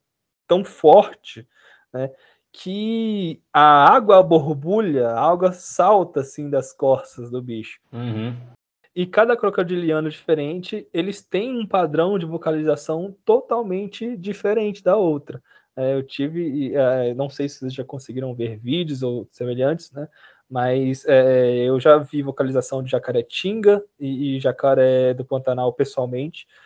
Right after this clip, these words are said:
Speaker 1: E, cara, é muito mar-, muito marcante, porque parece, o, o jacaré do Pantanal parece um tambor, assim, batendo na água. Então,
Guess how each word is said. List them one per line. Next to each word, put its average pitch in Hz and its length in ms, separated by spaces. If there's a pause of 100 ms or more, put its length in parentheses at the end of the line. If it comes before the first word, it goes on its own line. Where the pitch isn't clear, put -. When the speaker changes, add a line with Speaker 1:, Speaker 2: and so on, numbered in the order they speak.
(280)
Speaker 1:
E, 135 640
cara, 135 560 (260)
é 165 140
muito 180 460
mar-, 185 240 (200)
muito 190 400
marcante, 180 540
porque - 180
parece, 170 560
o, 165 420
o 156 60
jacaré 160 360
do 175 100
Pantanal 151 640 (360)
parece 160 880 (240)
um 202 160
tambor, 190 640
assim, - 280
batendo 127 420
na 113 120
água. 117 480 (580)
Então, 123 600